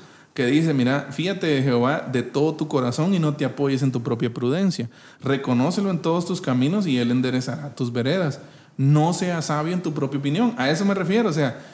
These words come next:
cuando decimos criterio propio no quiere decir que yo me las sé todas, ¿va vos?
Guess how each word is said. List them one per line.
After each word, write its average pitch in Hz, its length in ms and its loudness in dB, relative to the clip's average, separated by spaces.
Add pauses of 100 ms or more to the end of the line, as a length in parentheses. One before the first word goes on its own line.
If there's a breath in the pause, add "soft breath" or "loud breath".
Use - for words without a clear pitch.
(140)
cuando 151 280 0
decimos 175 420 0
criterio 170 520 0
propio 214 340 0
no 220 180 2
quiere 185 180 -2
decir 170 260 0
que 156 120 0
yo 156 120 2
me 185 100 0
las 131 180 0
sé 160 120 0
todas, 208 380 4
¿va 123 60 2
vos? 202 240 2